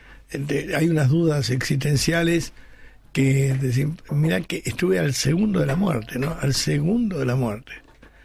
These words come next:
Es una bala que salió o que no salió, ¿no? Eh, y hoy me preguntaba Reinaldo, de nuevo lo digo, ¿cuándo empezó esto de la violencia entre periodistas? Y yo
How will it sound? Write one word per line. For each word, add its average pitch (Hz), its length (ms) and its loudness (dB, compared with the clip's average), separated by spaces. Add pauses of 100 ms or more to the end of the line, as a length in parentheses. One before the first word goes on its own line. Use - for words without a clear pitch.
(280)
Es - 60 -8
una 151 180 2
bala 165 300 0
que 165 120 -2
salió 233 320 0
o - 40 0
que 156 100 0
no 139 100 2
salió, 113 400 -2 (680)
¿no? 160 100 -8 (1040)
Eh, 143 680 2 (960)
y 185 120 2
hoy 220 100 4
me 208 140 0
preguntaba 190 480 2
Reinaldo, 165 720 2 (1000)
de 151 240 0
nuevo 165 360 2
lo 139 100 0
digo, 143 320 0 (120)
¿cuándo 165 480 0
empezó 139 480 0
esto 76 320 0
de 143 80 0
la 135 100 0
violencia 151 880 0 (300)
entre 143 260 2
periodistas? 147 960 0 (1800)
Y 170 160 2
yo 240 320 2